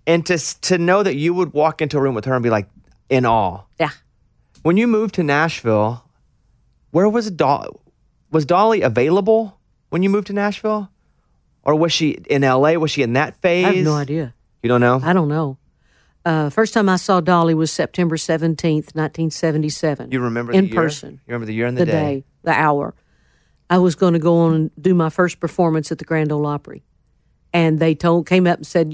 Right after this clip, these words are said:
Speaker 2: "We're gonna take one of your songs away from you. You only do one." And I said, "Why?" They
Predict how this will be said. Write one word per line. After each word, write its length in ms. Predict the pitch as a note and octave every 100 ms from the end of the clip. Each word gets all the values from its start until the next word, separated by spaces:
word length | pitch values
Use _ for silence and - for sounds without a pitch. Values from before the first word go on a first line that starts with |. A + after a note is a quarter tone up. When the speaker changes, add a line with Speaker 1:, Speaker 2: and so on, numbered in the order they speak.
| D#3
Speaker 2:
"We're 160 | E3 F3+
gonna 160 | F3 D3+
take 240 | E3+ D3
one 100 | F#3
of 60 | E3
your 100 | D3+
songs 440 | - F3+ E3+ D3+
away 200 | D3+ D3+
from 280 | D3 D#3 D3+
you. 100 | D3+
You 140 | D#3
only 240 | D#3 D3 D3
do 160 | D3+
one." 420 | C#3+ D3+ C#3+ - -
And 80 | D3+
I 40 |
said, 220 | C#3+ D3+ C#3 _
"Why?" 160 | E3 C4
They 80 | A3